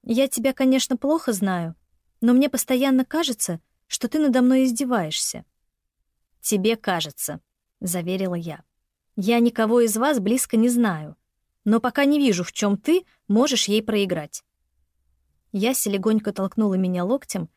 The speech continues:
и снова, словно завороженная, проговорила: «Ну ты только посмотри на нее!» В этот момент Инесса, как нарочно, тряхнула золотистыми длинными волосами, и они, как в замедленной съемке, рассыпались по ее плечам.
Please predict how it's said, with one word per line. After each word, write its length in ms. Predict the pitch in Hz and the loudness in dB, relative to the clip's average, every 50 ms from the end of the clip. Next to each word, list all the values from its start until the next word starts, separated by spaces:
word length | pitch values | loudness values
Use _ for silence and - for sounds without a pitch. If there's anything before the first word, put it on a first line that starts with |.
| _ _ _ - | _ _ _ -8
и 60 | 196 | -4
снова, 340 | - - 226 262 294 247 185 | -2 0 2 2 2 0 0
словно 380 | - - - 202 190 202 196 | -2 -2 -2 -2 -2 0 0
завороженная, 720 | 175 190 180 190 190 190 185 190 233 262 269 247 214 185 180 | -2 -2 -4 -4 -2 -4 -2 0 0 2 2 2 0 -2 -4
проговорила: 680 | - 202 196 196 202 220 233 226 208 175 156 151 156 _ _ _ _ _ _ _ _ _ _ _ _ _ _ _ _ _ _ _ _ - | -6 -8 -6 -4 -2 -2 -2 0 -2 -4 -4 -8 -14 _ _ _ _ _ _ _ _ _ _ _ _ _ _ _ _ _ _ _ _ -8
«Ну 160 | 185 196 208 | -6 -4 -4
ты 140 | 208 226 214 | -2 -4 -4
только 320 | 214 220 214 - - 214 | -2 -4 -6 -4 -6 -8
посмотри 640 | - - - 220 220 233 226 - - 247 247 240 220 | -6 -4 0 0 0 0 0 -2 -2 0 2 4 4
на 60 | 214 | 4
нее!» 600 | 208 208 214 214 196 214 226 208 196 185 165 151 _ _ _ _ _ _ _ _ _ _ _ _ _ _ _ _ _ _ _ _ _ _ _ - | 4 4 2 0 0 -2 -2 -2 -2 -4 -6 -8 _ _ _ _ _ _ _ _ _ _ _ _ _ _ _ _ _ _ _ _ _ _ _ -8
В 100 | 226 185 | -4 -2
этот 240 | 240 240 254 226 - | -2 -2 -2 0 0
момент 440 | 220 220 220 233 269 311 330 - 220 | 0 2 2 2 2 2 0 0 0
Инесса, 480 | 202 202 226 269 302 - - - 185 | 2 2 2 0 0 -2 -4 -6 -8
как 160 | - 190 - | -8 -8 -6
нарочно, 580 | 208 190 190 202 240 285 - - - 185 165 - _ _ _ _ _ _ _ _ | -4 -2 -2 0 0 -2 -2 -2 -6 -6 -6 -8 _ _ _ _ _ _ _ _
тряхнула 460 | - 208 226 - - 294 330 294 247 | -2 -2 -2 2 2 2 4 4 2
золотистыми 640 | 220 220 214 214 208 - 285 285 - - 214 202 196 | 2 2 0 0 0 -2 -4 -4 -2 0 0 0 2
длинными 420 | 190 202 233 240 226 214 202 196 | 2 2 2 4 4 4 2 0
волосами, 800 | 190 190 185 190 190 185 - - 262 294 311 269 202 165 160 - _ _ _ _ _ _ _ | 0 0 -2 -2 0 -2 -2 -2 -2 -2 0 0 -2 -2 -4 -10 _ _ _ _ _ _ _
и 100 | - 214 | 0 2
они, 260 | 214 220 226 269 330 | 2 4 4 4 2
как 160 | - 240 214 208 | 2 0 0 0
в 40 | |
замедленной 580 | 196 190 220 214 233 233 214 208 208 202 190 190 | 0 2 2 2 2 2 2 2 2 2 0 0
съемке, 600 | - - - 196 180 254 294 302 294 - 208 190 | -2 -2 -4 -2 0 0 0 0 -2 -2 0 0
рассыпались 680 | 190 185 - - - 277 294 - - 185 175 - - | 0 0 -2 -4 -4 -4 -4 -4 -2 -4 -4 -4 -6
по 100 | - - | -6 -4
ее 260 | 185 175 170 170 180 | -4 -4 -2 -4 -6
плечам. 540 | 175 - 196 196 - - - 160 139 143 135 | -6 -6 -8 -6 -6 -6 -8 -8 -10 -12 -18